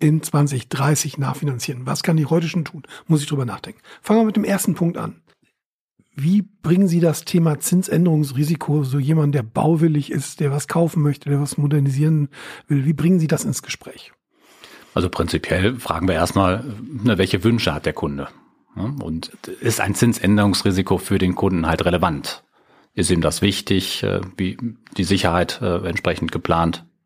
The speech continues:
Speaker 2: ist von Seiten des Kunden?
Speaker 1: Und wenn der sagt,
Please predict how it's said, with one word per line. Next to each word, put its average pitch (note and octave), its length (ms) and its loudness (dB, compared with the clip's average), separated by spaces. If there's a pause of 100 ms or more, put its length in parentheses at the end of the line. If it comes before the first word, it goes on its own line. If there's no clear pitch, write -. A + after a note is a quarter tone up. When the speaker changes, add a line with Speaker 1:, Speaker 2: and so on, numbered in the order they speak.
(180)
Speaker 2:
ist - 240 -4
von E2+ 160 0
Seiten E2 300 2
des D#2+ 160 -4
Kunden? E2+ 540 -4 (600)
Speaker 1:
Und E3 320 0
wenn D3+ 200 0
der C#3+ 200 0
sagt, - 440 -6